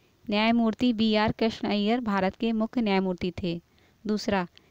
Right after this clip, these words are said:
न्यायमूर्ति बी आर कृष्ण अय्यर भारत, भारतीय न्यायिक व्यवस्था में लोकहित याचिका पीआईएल के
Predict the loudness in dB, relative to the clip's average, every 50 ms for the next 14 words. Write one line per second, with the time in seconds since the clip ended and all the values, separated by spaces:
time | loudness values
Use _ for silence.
0 | _ _ -2 0 2 2 4 4 2 2 0 0 2 0 2 2 2 2 2 4
1 | 2 2 2 0 0 -2 -2 -2 -2 0 0 0 0 0 0 0 2 2 2 0
2 | 0 -2 -4 -2 0 0 0 0 -2 -2 -2 0 0 2 2 2 2 2 2 0
3 | -2 -4 -10 -20 -20 -20 _ -2 0 2 2 2 2 0 0 0 2 2 0 0
4 | 0 0 -2 -2 -4 -4 -4 -4 0 0 0 0 0 -2 -4 -2 -2 -2 -2 -2
5 | -2 -2 0 2 2 2 2 2 0 0 0 0 0